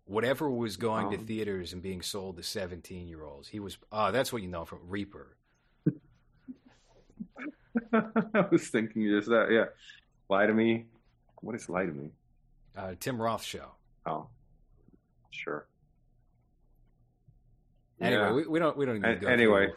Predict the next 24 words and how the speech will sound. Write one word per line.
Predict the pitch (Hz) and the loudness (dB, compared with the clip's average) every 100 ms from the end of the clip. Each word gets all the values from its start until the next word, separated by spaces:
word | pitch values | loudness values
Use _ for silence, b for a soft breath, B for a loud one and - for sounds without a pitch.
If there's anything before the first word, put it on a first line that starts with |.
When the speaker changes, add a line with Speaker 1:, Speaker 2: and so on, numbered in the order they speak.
| - | -10
Speaker 2:
why | - 107 113 135 | -4 2 6 6
Speaker 1:
yeah. | |
Speaker 2:
were | 139 147 139 | 8 8 8
we | 147 | 6
talking | 143 151 147 147 | 4 2 4 4
about | 151 147 | 6 6
this | 143 | 4
guy? | 147 147 147 - _ _ _ - | 4 4 4 0 _ _ _ -10
Speaker 1:
I | |
think | 107 147 143 | -2 -2 0
he's, | 151 107 | -2 0
uh, | 117 110 107 101 | 2 2 2 0
he's | 110 113 | -4 -4
gonna | 120 | -4
play, | 127 120 110 104 - | -2 0 0 -2 -4
uh, | 98 90 | -6 -6
Dexter's | 82 113 110 - 107 87 | -4 -6 -6 -6 -8 -8
brother | - 104 117 139 | -8 -4 -2 -2
or | 139 | -4
something | 139 131 143 | -6 -6 -4
on | 123 | -6
the | 95 | -4
new | 101 | -6
season. | 95 107 107 113 131 | -6 -8 -8 -8 -12